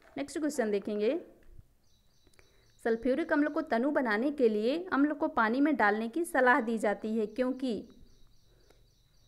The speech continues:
ऐसा क्यों किया जाता है? अम्ल कांच के बर्तन को तोड़ सकता है, अम्ल को तनु बनाने की प्रक्रिया अधिक ऊष्मा छेपी होती है, अम्ल को तनु बनाने की प्रक्रिया अत्यधिक ऊष्मा शोषी होती है,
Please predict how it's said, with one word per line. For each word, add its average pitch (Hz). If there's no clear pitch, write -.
ऐसा 233
क्यों 247
किया 277
जाता 285
है? 330
अम्ल 302
कांच 269
के 311
बर्तन 226
को 320
तोड़ 226
सकता 262
है, 339
अम्ल 285
को 311
तनु 254
बनाने 277
की 294
प्रक्रिया 254
अधिक 240
ऊष्मा 262
छेपी 247
होती 269
है, 330
अम्ल 269
को 285
तनु 262
बनाने 262
की 277
प्रक्रिया 247
अत्यधिक 226
ऊष्मा 254
शोषी 226
होती 285
है, 339